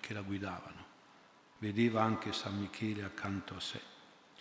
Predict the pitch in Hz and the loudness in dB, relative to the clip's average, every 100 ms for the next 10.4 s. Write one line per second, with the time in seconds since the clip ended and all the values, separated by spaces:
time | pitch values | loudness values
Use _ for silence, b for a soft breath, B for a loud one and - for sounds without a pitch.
0 | B B B B - 110 113 - 120 117 | B B B B -6 -2 -2 4 6 8
1 | 113 113 110 113 107 104 107 104 101 107 | 6 4 2 4 4 4 0 -4 0 2
2 | 107 107 - 117 120 113 - - 98 87 | 2 0 2 4 4 4 2 -4 -6 -8
3 | - - 107 107 - 110 107 104 - 101 | -10 2 2 2 -6 -4 0 0 0 -2
4 | 98 107 104 98 104 101 98 104 101 - | 0 0 0 -2 -4 -2 0 0 -2 -8
5 | - 98 - B - 104 98 101 101 95 | -10 -10 -12 B -6 -4 0 2 2 2
6 | 95 - - - - - 104 113 113 117 | -2 -4 -8 -12 -10 -8 -2 2 6 8
7 | 123 127 123 - - - - 113 110 - | 10 8 6 0 -4 -4 4 6 6 0
8 | 104 104 - 120 127 127 - - 107 104 | -2 0 2 4 6 4 2 0 0 0
9 | 110 - 107 104 117 127 123 110 110 107 | -2 0 2 4 4 4 4 2 4 6
10 | 120 127 123 - | 8 6 4 -2